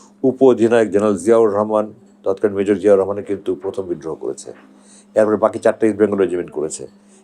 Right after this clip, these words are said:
এরপরে অন্যান্য বাহিনীর গিয়ে যোগদান করেছে। স্বাধীনতার পর থেকে নিয়ে পঁচাত্তর পর্যন্ত যখন এই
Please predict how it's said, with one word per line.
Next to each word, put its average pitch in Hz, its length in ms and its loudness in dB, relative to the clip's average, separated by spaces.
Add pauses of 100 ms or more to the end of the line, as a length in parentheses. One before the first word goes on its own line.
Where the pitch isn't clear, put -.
(100)
এরপরে 131 380 4
অন্যান্য 113 400 2
বাহিনীর 95 400 0
গিয়ে 82 200 -6
যোগদান 67 360 -10
করেছে। - 240 -14 (680)
স্বাধীনতার 117 460 2
পর 110 280 0
থেকে 107 280 -4
নিয়ে 107 140 -2
পঁচাত্তর 104 440 -4
পর্যন্ত 95 340 -2
যখন 98 320 -4
এই 90 160 -2